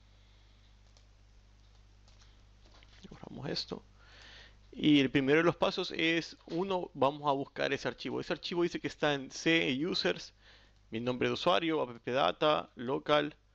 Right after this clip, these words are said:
Xamarin Mono for Android, y ahí está el archivo. Entonces yo aquí tengo ya reemplazado ese, ese, ese path. Y vámonos al File Explorer.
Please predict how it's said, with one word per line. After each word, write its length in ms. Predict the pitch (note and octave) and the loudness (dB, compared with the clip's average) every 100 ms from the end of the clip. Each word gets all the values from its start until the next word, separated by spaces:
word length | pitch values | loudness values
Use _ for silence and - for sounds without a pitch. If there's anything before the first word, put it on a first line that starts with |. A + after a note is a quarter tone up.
| _ _ _ | _ _ _
Xamarin 560 | - C#3 C#3 C#3+ C3+ C3 | -4 -2 2 2 0 -4
Mono 220 | C3 C#3 | -8 -8
for 200 | - C3 | -6 -2
Android, 400 | C#3 D3+ D3+ D#3 | 0 0 -2 -2
y 120 | - | -2
ahí 100 | A#2 | -2
está 160 | A#2+ - | -4 -6
el 60 | |
archivo. 320 | D#2+ - - G#2+ | -6 -6 -8 -8
Entonces 320 | B2 D3 B2+ | -8 -8 -4
yo 120 | C#3+ | -2
aquí 160 | C3+ D3 | -2 -4
tengo 240 | D3 C#3 | -4 0
ya 100 | C#3 | 0
reemplazado 580 | C#3+ B2 - - B2 C3 | 0 -4 -8 -4 -2 -2
ese, 480 | - - G#2 G2 - - - - - - _ _ _ _ - - - - - - - - - - - - - - | -6 -6 -4 -4 -8 -16 -20 -20 -20 -20 _ _ _ _ -20 -20 -20 -20 -14 -12 -10 -14 -16 -18 -20 -20 -20 -2
ese, 580 | C#3+ C3+ D3+ C3+ B2 C#3 | 0 2 2 2 2 0
ese 160 | - | -2
path. 300 | - - - - _ _ _ _ _ | -2 -2 -4 -12 _ _ _ _ _
Y 360 | D4+ - C#3 C#3 | -10 -4 -2 0
vámonos 420 | C3 B2 B2+ A#2+ | 0 0 -6 -4
al 220 | B2 B2 | -4 -4
File 260 | - A#2+ A2+ | -4 -4 -2
Explorer. 420 | - - G3 F#3 | -6 -4 -2 -2